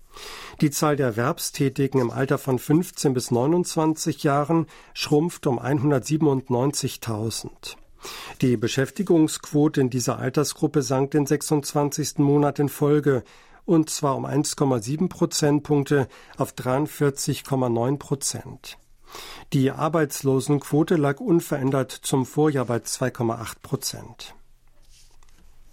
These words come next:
Präsident Lee Jae-myung hat die zuständigen Behörden aufgefordert,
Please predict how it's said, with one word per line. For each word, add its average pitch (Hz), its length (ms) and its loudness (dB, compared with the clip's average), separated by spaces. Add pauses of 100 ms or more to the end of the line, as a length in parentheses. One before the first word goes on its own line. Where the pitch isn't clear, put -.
(1500)
Präsident 175 500 2
Lee 180 140 0
Jae-myung 151 480 4
hat 139 160 -2
die 131 160 2
zuständigen 143 680 2
Behörden 131 480 2
aufgefordert, 135 1000 0